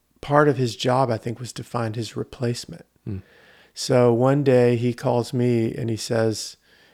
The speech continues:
Speaker 1: "Hey, I'm doing this head of A and R thing for a year and I'm supposed to find my replacement. Would you be interested in talking about doing that?" And I thought to myself, "I'm not really that interested,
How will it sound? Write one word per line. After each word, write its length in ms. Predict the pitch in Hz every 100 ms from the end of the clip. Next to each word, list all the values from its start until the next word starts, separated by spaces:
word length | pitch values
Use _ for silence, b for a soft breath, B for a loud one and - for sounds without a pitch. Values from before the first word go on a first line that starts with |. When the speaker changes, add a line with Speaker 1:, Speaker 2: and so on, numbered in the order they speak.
| b b b _
Speaker 1:
"Hey, 140 | 131 135
I'm 120 | 123
doing 300 | 131 131 123
this 320 | 120 - - _ _ -
head 160 | 131
of 80 | 123
A 60 | 123
and 140 | 120
R 140 | 123
thing 220 | 127 117 110
for 160 | 127
a 60 | 113
year 280 | 110 120 117
and 100 | 110
I'm 80 |
supposed 320 | - - 113 -
to 60 |
find 240 | - 120 117
my 80 | 110
replacement. 640 | 107 - 143 147 - -
Would 240 | 120 101
you 120 | 117 127
be 220 | 117 117
interested 680 | 123 131 - - - - B B B -
in 140 | 117
talking 400 | - 120 117 120
about 400 | 107 107 104 - _ _ b b b b _ _ _ _ _ _ _ -
doing 300 | 123 120 107
that?" 320 | - 82 - _ _ b b b b b b _ -
And 440 | 131 131 127 127
I 160 | 139 143
thought 300 | - 147 -
to 60 |
myself, 600 | 135 123 - 127 123 - _ -
"I'm 160 | 147
not 240 | 151 151 -
really 220 | 127 117
that 220 | 107 107
interested, 600 | 113 110 117 - 135 120